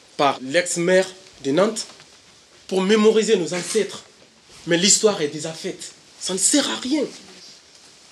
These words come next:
Voici maintenant les dignes fils de nos ancêtres maintenant qui vivent à la rue. Ça ne sert à rien de graver leurs noms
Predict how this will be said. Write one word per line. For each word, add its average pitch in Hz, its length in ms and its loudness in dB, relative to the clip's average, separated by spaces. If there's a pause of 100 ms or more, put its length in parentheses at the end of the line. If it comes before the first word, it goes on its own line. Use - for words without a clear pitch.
(580)
Voici 190 360 -2
maintenant 190 200 2
les 170 120 0
dignes 196 260 -2
fils - 300 -6
de 151 80 -4
nos 151 180 0
ancêtres 180 380 0
maintenant 156 220 0
qui 170 160 -10
vivent 156 220 -2
à 135 60 -2
la 127 100 -4
rue. 123 120 -8 (1300)
Ça - 180 0
ne 285 60 0
sert 330 280 -4
à 247 120 2
rien 247 220 -2
de 180 100 -4
graver 214 420 0
leurs 185 200 2
noms 190 320 -2